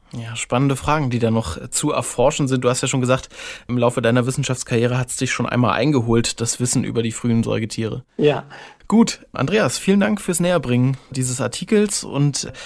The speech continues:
Speaker 1: damit haben wir die Serie zur Entstehung des Lebens oder des frühen Lebens beendet, nämlich mit unseren, ja, direkten Vorfahren, mit den Säugetieren.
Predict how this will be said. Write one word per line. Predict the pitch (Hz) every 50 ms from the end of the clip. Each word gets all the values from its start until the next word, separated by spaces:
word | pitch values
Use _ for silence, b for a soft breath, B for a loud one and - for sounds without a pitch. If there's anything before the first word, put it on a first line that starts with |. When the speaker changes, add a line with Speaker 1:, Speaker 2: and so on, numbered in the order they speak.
| B B B -
Speaker 1:
damit | 127 131 143 135 135
haben | 151 156
wir | 156
die | 147 139
Serie | 135 131 131 143 160 170 165 156 151
zur | 151 - - 139 131 135 135 127 120 -
Entstehung | 135 131 - - - 147 156 156
des | 131 120 -
Lebens | - 131 143 151 -
oder | - 110 104
des | - - -
frühen | - - - 156 170 151
Lebens | 120 117 117 120 131 - -
beendet, | - - - - 127 160 165 175 196 - -
nämlich | 131 127 143 147 -
mit | - 135 -
unseren, | - 123 123 123 120 117 120 120 - _
ja, | - 110 101 101
direkten | - 117 117 117 - - -
Vorfahren, | - - - 131 - - 120 123 123
mit | 117 110
den | - 120 107
Säugetieren. | - 110 123 135 113 101 - - - - - - -